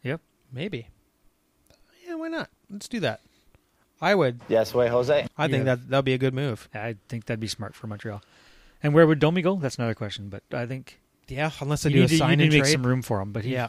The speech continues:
Speaker 1: I don't know how much money Saad makes, but
Speaker 2: Right now, Montreal has about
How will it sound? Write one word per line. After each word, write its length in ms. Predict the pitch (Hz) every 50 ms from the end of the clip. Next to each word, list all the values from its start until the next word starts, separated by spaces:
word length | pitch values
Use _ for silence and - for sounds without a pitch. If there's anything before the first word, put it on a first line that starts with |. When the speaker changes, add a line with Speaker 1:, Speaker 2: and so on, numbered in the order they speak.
| -
Speaker 1:
I 100 | - 131
don't 100 | 147 160
know 40 | 143
how 60 | 110
much 200 | 117 120 117 -
money 340 | - 113 113 110 107 107 104 110 -
Saad 320 | - - - 101 98 101
makes, 220 | 104 104 107 113 -
but 180 | - 110 101 - _ _ _ _ _ _ _ _ _ _ _ _ _ _ _ - _ - _ -
Speaker 2:
Right 160 | 147 156 165
now, 120 | 165 160
Montreal 400 | 151 143 143 143 - 147 131 127 123
has 100 | 127 110
about 200 | 117 113 113 113